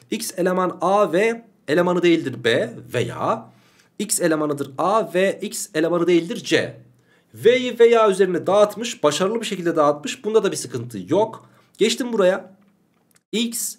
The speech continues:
şimdi A'nın elemanı B'nin elemanı değilse X A fark B'nin elemanıdır. A'da olup B'de olmayan. E, A'da olup C'de olmayanla nasıl gösterecek?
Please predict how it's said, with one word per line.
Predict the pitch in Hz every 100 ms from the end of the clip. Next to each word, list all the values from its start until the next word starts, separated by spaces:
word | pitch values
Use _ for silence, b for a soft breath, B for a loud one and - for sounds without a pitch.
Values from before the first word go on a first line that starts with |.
| _ _
şimdi | - 151 - -
A'nın | 117 143 208
elemanı | 151 156 156 156 127
B'nin | 127 139 170
elemanı | 156 151 156 160 -
değilse | 208 196 131 160 269 - B B _ _ -
X | 247 - - -
A | 214 233
fark | 233 220 -
B'nin | 190 214 220
elemanıdır. | 143 113 95 92 226 262 - b b _
A'da | 110 117 117
olup | 113 180
B'de | 123 117
olmayan. | 117 110 98 87 139 120 B B
E, | -
A'da | 117 131 220
olup | 202 196 190
C'de | 160 170 170
olmayanla | 170 170 170 170 175
nasıl | 190 143
gösterecek? | 131 139 123 214 247